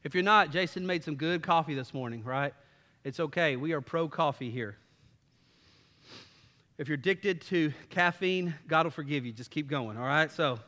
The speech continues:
<laughs> just kidding. That's, oh, you caught me. That's wrong. Maybe that reveals my heart, right? Oh, man, I'm depending on caffeine. See, now even I gotta repent. Thanks a lot, everybody.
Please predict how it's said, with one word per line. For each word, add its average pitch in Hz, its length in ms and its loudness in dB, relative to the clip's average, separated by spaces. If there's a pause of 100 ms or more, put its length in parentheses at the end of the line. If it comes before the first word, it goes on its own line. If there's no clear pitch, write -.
(460)
<laughs> - 520 -18
just - 180 -10
kidding. 143 260 -6
That's, 175 240 -4 (760)
oh, 302 1200 12
you 202 120 0
caught 311 260 12
me. 175 300 6 (440)
That's 180 200 0
wrong. 127 320 2 (840)
Maybe 196 180 4
that 196 140 8
reveals 180 360 2
my 170 120 4
heart, 175 300 8
right? 170 360 8 (200)
Oh, 160 240 6
man, 143 320 0
I'm 135 100 -4
depending 147 340 -2
on 139 100 -4
caffeine. 123 480 -4 (960)
See, 160 160 -4
now 165 240 2
even 147 180 0
I 147 120 4
gotta 135 200 2
repent. 117 340 -4
Thanks 147 200 -4
a 151 60 -4
lot, 135 180 2
everybody. 113 480 -4